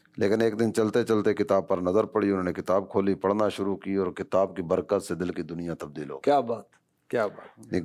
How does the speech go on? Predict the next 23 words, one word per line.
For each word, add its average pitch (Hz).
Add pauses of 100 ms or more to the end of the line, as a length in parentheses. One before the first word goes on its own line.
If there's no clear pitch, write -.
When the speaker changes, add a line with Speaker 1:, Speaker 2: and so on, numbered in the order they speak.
Speaker 1:
گھر 110
میں 170
Speaker 2:
تحریر 135
کس 208
کی 220
تھی؟ 208
کتاب 196
کس 190
کی 190
تھی؟ 127 (100)
<laughs> -
وہ 165
اللہ 107
کے 110
Speaker 1:
تحریر 139
Speaker 2:
ولی 156
Speaker 1:
بھی 120
ہے، 131
Speaker 2:
کی 202
تھی۔ 175
Speaker 1:
کتاب 113
بھی 123
ہے، 120